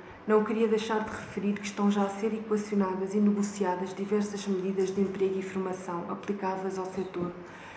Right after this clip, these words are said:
no montante estimado em cerca de cinco milhões de contos.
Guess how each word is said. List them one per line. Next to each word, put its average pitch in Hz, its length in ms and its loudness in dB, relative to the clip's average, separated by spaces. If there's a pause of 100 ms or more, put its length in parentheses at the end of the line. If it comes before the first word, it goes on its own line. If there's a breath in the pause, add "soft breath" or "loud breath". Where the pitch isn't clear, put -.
(140 loud breath)
no 214 120 4
montante 208 540 4
estimado 185 460 0
em 190 60 2
cerca 202 360 0
de 196 80 -2
cinco 190 320 -4
milhões 180 240 -2
de - 140 -10
contos. - 440 -12